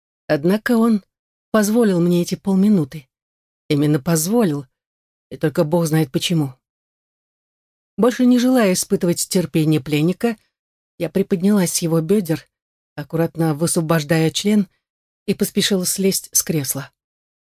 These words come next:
Два неловких шага назад, и я застыла напротив Астахова, так потерянно уставившись на него, будто сама не поверила в то, что произошло. Хотя успела увидеть белые следы на основании члена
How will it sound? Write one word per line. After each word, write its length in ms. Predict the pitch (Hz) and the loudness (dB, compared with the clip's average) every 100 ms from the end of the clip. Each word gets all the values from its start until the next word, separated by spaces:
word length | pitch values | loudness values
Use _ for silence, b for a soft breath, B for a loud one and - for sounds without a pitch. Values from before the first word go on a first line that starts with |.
| _ _ - | _ _ -10
Два 220 | 147 165 | -2 2
неловких 460 | 160 160 165 165 - | 2 2 0 -4 -4
шага 260 | 165 156 | -2 0
назад, 440 | 160 160 208 - - _ _ _ _ _ - | 0 0 -2 -2 -14 _ _ _ _ _ -4
и 60 | 185 | 0
я 140 | 175 | 2
застыла 460 | 160 180 - 190 170 | 2 0 2 2 2
напротив 480 | 170 175 170 170 | 2 0 -2 -2
Астахова, 640 | 165 - 214 202 156 143 131 _ _ _ _ - | -2 -2 -2 -2 -4 -8 -10 _ _ _ _ -6
так 180 | 147 | -4
потерянно 480 | - 151 170 160 160 | -4 -2 -2 0 0
уставившись 580 | 156 - 165 180 214 - | 0 0 -2 -2 -4 0
на 60 | 208 | 2
него, 300 | 208 214 - _ _ _ _ - | 2 0 -4 _ _ _ _ -4
будто 220 | 180 175 | 0 0
сама 280 | 190 196 196 | 2 2 4
не 160 | 196 | 2
поверила 460 | - 202 220 190 185 | 2 0 2 2 0
в 80 | - | -2
то, 100 | 190 | -4
что 180 | - | -2
произошло. 640 | 170 190 185 190 - 127 - _ _ _ _ _ _ | -2 -2 0 -2 -6 -12 -14 _ _ _ _ _ _
Хотя 360 | - 165 - 170 | -6 -4 0 0
успела 460 | 160 - 180 170 170 | 0 -2 0 2 2
увидеть 720 | 170 165 185 170 139 - - _ _ _ | 2 0 -4 -6 -10 -16 -18 _ _ _
белые 280 | 147 160 156 | -2 0 2
следы 420 | 156 151 156 160 | -2 -4 -2 0
на 120 | 160 151 | 0 0
основании 480 | 156 151 156 156 | -2 -2 0 0
члена 500 | 147 - 165 175 165 | -2 -4 -2 -2 -4